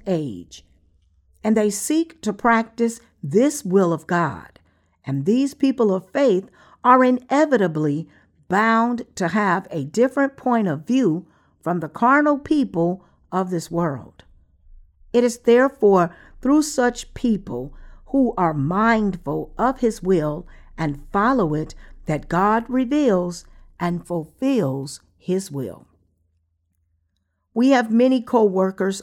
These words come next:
overseas. One of them, a pastor in Vietnam, sent us some very good news from Singapore.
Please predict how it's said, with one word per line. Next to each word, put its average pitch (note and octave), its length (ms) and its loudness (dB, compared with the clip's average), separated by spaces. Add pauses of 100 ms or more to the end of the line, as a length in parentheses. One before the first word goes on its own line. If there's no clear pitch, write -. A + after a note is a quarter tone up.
overseas. F3+ 880 -2 (340)
One G#3+ 280 0
of G#3+ 140 -4
them, D#3+ 360 -2 (320)
a E3+ 80 -4
pastor A3+ 720 -2
in F3 200 -2
Vietnam, F#3+ 840 -2 (420)
sent C#4 360 0
us C4 220 0
some E3+ 280 -2
very C4+ 320 2
good C4+ 280 -2
news G#3+ 360 0
from A3 220 -2
Singapore. F3 680 -4